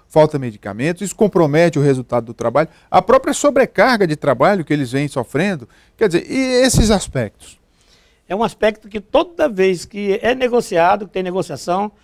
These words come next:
Speaker 2: a primeira pauta que se coloca é a condição de trabalho. O, é, a gente, hoje nós vimos o, o trabalhador, como eu coloquei no início, na nossa aqui entrevista,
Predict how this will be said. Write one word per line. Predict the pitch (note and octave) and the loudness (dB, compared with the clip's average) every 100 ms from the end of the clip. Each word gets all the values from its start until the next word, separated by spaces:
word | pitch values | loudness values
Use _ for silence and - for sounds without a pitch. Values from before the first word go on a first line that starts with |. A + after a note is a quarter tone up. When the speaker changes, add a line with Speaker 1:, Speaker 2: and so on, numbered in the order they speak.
| _ _ | _ _
Speaker 2:
a | D#3+ E3+ | -4 0
primeira | G3 G3 C4+ C4+ _ _ _ _ _ | 2 2 2 0 _ _ _ _ _
pauta | A3+ C4+ A#3+ | 2 2 0
que | - | -16
se | B3+ | -2
coloca | A3 G3 A3 | 0 2 0
é | |
a | G#3+ | -2
condição | A3 G3 A3 | -2 -4 -6
de | F#3+ | -8
trabalho. | F#3+ G3 B2+ G#2+ A2+ _ _ _ _ _ _ _ | -6 -6 -4 -8 -14 _ _ _ _ _ _ _
O, | D#3+ G3+ F3 | -2 2 4
é, | E3+ D#3+ D3+ D3+ D3+ - | 4 4 4 2 0 -2
a | D#3+ | -2
gente, | F3 A3+ A3+ A3 G#3+ G#3 _ _ _ _ - | 0 -2 -4 -6 -6 -10 _ _ _ _ -2
hoje | G3 G#3 G#3+ G#3 G3 F3 | 0 2 -2 -2 -2 0
nós | F#3 E3+ | -2 -2
vimos | E3+ G#3+ G3 | -2 -4 -4
o, | G#3 F#3 F3 F3 E3+ | -8 -6 -4 -4 -6
o | |
trabalhador, | E3 G3+ F#3+ F#3+ D#3+ G3 G3 | -2 0 2 2 2 0 -2
como | F3+ | -6
eu | D#3+ | -6
coloquei | F#3 F#3 F#3 | -8 -4 -6
no | |
início, | F3+ F#3 A3 - _ - | -6 -8 -10 -12 _ -18
na | E3+ D#3+ D#3+ | -10 -4 -2
nossa | D3+ D#3+ D#3 _ | -4 -8 -16 _
aqui | D3 C#3+ | -12 -10
entrevista, | D#3+ D#3 F#3+ A3 | -10 -6 -4 -6